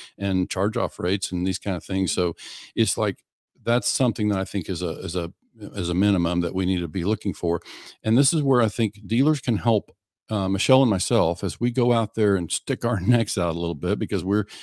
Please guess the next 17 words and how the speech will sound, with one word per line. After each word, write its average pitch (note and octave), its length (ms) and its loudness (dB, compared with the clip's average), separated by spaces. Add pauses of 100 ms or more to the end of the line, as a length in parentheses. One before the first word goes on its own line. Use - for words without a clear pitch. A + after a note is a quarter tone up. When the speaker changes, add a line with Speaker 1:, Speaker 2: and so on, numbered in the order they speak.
(180)
Speaker 1:
we're A2+ 120 -2
gonna E3 160 2
be F3+ 100 2
pressing C#3 400 0
pretty B2 240 -6
hard A2 400 0
with F#2+ 80 -2
some F#2 220 -2
vendors. G2 400 0
And F2+ 180 -4
I A2+ 140 0
have D#3 100 -2
long A#2 220 2
relationships G2 680 -2
with F#2 120 -8
this G2 160 0
folk-, G2+ 260 -2